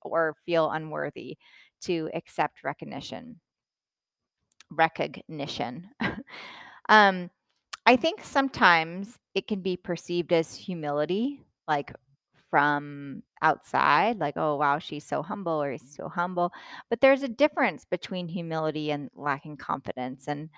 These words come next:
and having this, um, lack of confidence get in the way of moving forward. Um, and so how that, one of the ways that this showed up for me recently, and I caught myself, I went, "Oh my gosh," um, is that, um,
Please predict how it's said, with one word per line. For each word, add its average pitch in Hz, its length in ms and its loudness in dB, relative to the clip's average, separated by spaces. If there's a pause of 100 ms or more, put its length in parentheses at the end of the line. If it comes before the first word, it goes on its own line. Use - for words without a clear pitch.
(260)
and 175 160 -6
having 208 480 4
this, 175 320 2 (320)
um, 147 400 0
lack 175 400 6
of - 140 -8
confidence 156 600 -4
get - 180 -2
in 170 120 -6
the 165 100 0
way 143 420 2
of - 200 -6
moving 131 420 -8
forward. - 480 -6 (840)
Um, 165 440 4 (920)
and 240 100 0
so 240 120 8
how 240 200 6
that, 226 180 4
one 226 180 4
of 226 100 0
the 180 180 0
ways 190 300 2
that 185 200 0
this 196 160 4
showed 185 300 6
up 175 200 4
for 170 120 0
me 165 240 -6
recently, 151 480 -8
and 151 120 -6
I 151 80 -2
caught - 300 -4
myself, - 460 -6
I 156 100 -6
went, 160 240 -10
"Oh 190 140 -14
my 233 140 -10 (220)
gosh," 190 460 -6 (400)
um, 170 520 2 (500)
is 180 240 4
that, 175 360 8
um, 156 380 4